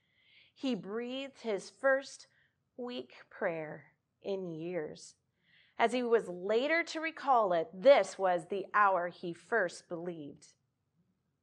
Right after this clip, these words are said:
Yet, Newton's new faith would not find a solid footing for some months. Indeed, the very next year, on a voyage as mate of a slaving ship, Newton backslid entirely, giving his lust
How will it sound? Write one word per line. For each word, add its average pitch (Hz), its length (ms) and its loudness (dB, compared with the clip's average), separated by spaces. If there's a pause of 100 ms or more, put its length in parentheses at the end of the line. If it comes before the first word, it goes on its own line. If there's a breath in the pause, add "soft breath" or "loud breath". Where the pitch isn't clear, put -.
Yet, - 560 -4 (680)
Newton's 214 440 -2
new 247 220 -2
faith 277 460 0
would 190 200 -4
not 185 420 -2
find 247 320 -2
a 165 80 -2
solid 175 440 -4 (120)
footing 214 300 0
for 170 160 -8
some 170 280 -10
months. 180 460 -8 (400 soft breath)
Indeed, 254 380 -2
the 214 80 0
very 233 260 4
next 220 380 -6
year, 226 600 0
on 214 120 2
a 240 60 4
voyage 247 640 2
as 202 180 0
mate 269 380 -2
of 247 160 2
a 269 80 2
slaving 285 580 0
ship, 160 440 -2 (460 soft breath)
Newton 233 440 2
backslid 214 580 4
entirely, 262 720 2
giving 269 380 0
his 285 260 -2
lust 269 360 4